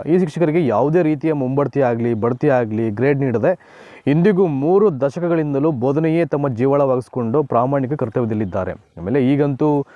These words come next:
ತುಂಬ ಜನ, I think, ಮಾಸ್ಟರ್ ಡಿಗ್ರಿ ಮಾಡ್ಕೊಂಡಿದ್ದಾರೆ. ಇವರು ಪಿ ಎಸ್ ಟಿ ಟೀಚರ್ಸು ಕೂಡ ಎನ್ ಇ ಟಿ ಮಾಡ್ಕೊಂಡಿರೋರು ಇದ್ದಾರೆ, ಸ್ಲೆಟ್ ಆಗಿರೋರು ಇದ್ದಾರೆ, even ಟಿ ಇ ಟಿ ಯಲ್ಲಿ ಮಾಡ್ಕೊಂಡಿರೋರು ತುಂಬ ಜನ ಇದ್ದಾರೆ. ಅಂದ್ರೆ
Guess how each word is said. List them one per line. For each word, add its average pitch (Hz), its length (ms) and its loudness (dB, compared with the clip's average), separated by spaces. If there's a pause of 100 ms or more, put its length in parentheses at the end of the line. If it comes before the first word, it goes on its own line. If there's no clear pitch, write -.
(360)
ತುಂಬ 131 220 2
ಜನ, 143 140 0
I 131 120 0
think, 131 380 -2
ಮಾಸ್ಟರ್ 127 260 -2
ಡಿಗ್ರಿ 131 160 2
ಮಾಡ್ಕೊಂಡಿದ್ದಾರೆ. 110 760 -2 (320)
ಇವರು 127 340 2
ಪಿ 127 220 -4
ಎಸ್ 117 140 0
ಟಿ 151 260 0
ಟೀಚರ್ಸು 127 420 -4
ಕೂಡ 131 120 -2
ಎನ್ 131 220 2
ಇ 135 60 0
ಟಿ 143 80 -2
ಮಾಡ್ಕೊಂಡಿರೋರು 120 420 0
ಇದ್ದಾರೆ, 101 380 -2 (400)
ಸ್ಲೆಟ್ 123 240 -2
ಆಗಿರೋರು 127 320 2
ಇದ್ದಾರೆ, 104 360 -2
even 117 320 -4
ಟಿ 127 160 2
ಇ 139 40 0
ಟಿ 135 120 -2
ಯಲ್ಲಿ 135 160 2
ಮಾಡ್ಕೊಂಡಿರೋರು 127 480 0
ತುಂಬ 117 220 0
ಜನ 117 140 0
ಇದ್ದಾರೆ. 98 360 -2
ಅಂದ್ರೆ 170 380 0